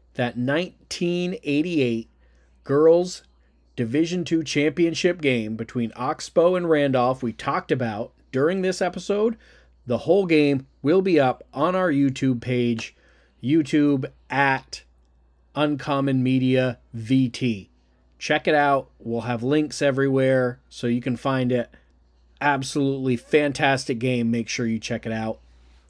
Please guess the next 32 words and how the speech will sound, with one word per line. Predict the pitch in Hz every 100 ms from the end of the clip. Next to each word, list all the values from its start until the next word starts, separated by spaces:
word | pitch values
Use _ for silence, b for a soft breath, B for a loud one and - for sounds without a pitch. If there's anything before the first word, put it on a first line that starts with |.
| _
I | 127
wanna | 131
thank | 123 156 147 160
everybody | 156 147 147 135
for | 139
tuning | 127 139 131
into | 127 120 113
last | 104 117 160 -
week's | 180 185 -
show, | - 190 185 226 - _ _
which | 135 127
was | 127 117
obviously | 123 127 123 131 113
a | 110
little | 113 151
bit | 156 139
different. | 156 147 165 156 b b b b b b -
It | 131
was | 113
the | - 170
most | 170 165 170 123 110
downloaded | 131 147 160 151 160 151 123
episode | 135 135 - 123 120 107
we've | 113 107 -
ever | 147 156 135
had | 139 123 92 87 _ _
in | 131 127
terms | - 139 131
of | 127
its | 110 -
first | - 139 127
week. | 123 135 180 -